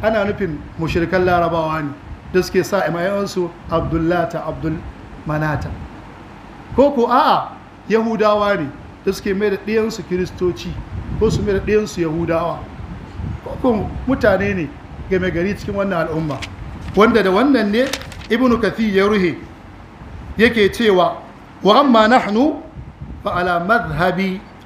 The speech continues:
Hasan al-Basri rahimahullahu fi hada." Ibn Kathir ke cewa duk a cikin wa'ancan madhhabin da wa'ancan maganganun da ya kawo, ya ce mu dai muna akan magana Hasan al-Basri, Allah ya ƙara masa yadda. "Wa annahu laysa al-muradu min hada siyaq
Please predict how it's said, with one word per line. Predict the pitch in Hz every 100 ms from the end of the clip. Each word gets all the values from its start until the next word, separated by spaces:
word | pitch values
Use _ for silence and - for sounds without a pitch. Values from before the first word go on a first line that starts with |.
| -
Hasan | 196 190 202
al-Basri | 175 165 160 170 180 185
rahimahullahu | 165 165 170 151 156 165 151 -
fi | 143
hada." | 139 131 - - - - - - - - - - -
Ibn | 226 262 240
Kathir | 202 220 214
ke | 208
cewa | 202
duk | 214
a | 214
cikin | 208 208 233
wa'ancan | 202 202 185
madhhabin | 202 190 180 180
da | 175
wa'ancan | 208 185 196
maganganun | 180 170 185 160
da | 160
ya |
kawo, | 160 156 156 139 - - -
ya | 190
ce | 208 185
mu | 185 220
dai | 220
muna | 214 220 190
akan | 170 151 202 170
magana | 156 156 202 170 -
Hasan | - 196 175
al-Basri, | 160 156 165 170 175 - - - -
Allah | 202 196 175
ya |
ƙara | 175 185 170
masa | 170 175
yadda. | 143 135 131 - - - - - - - - -
"Wa | 185 214
annahu | 214 254 240 214
laysa | 254 262
al-muradu | 233 208 220 240 208
min | 196
hada | 180 233 214
siyaq | - 185 190 254 294